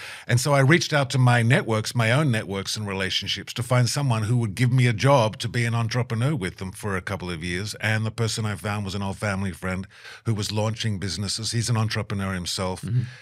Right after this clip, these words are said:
Speaker 1: He was based in Hong Kong. He wanted to go into China mainland, and he wanted to, um, do entrepreneurial things inside China. And I went with him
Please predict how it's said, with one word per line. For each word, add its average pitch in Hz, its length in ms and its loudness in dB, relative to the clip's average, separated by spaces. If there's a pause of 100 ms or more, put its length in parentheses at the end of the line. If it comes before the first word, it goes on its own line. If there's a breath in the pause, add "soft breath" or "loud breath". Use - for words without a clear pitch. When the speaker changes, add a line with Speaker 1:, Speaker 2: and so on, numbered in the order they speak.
(140 loud breath)
Speaker 1:
He 110 140 0
was 95 160 -4
based 110 320 0
in 104 100 -2
Hong 98 240 -4
Kong. 101 320 -4
He 101 160 -8
wanted 110 300 0
to 104 40 -8
go 98 240 -4
into 98 320 -8
China 101 440 -4
mainland, 101 600 -2 (440 loud breath)
and 101 100 -4
he 101 60 -2
wanted 101 340 -6
to, 101 300 -4
um, 98 180 -4
do 113 200 -2
entrepreneurial 101 720 -4
things 147 320 2
inside 98 400 -2
China. 95 500 -4
And 101 140 -6
I 104 140 -2
went 98 280 -6
with 98 200 -6
him 98 400 -6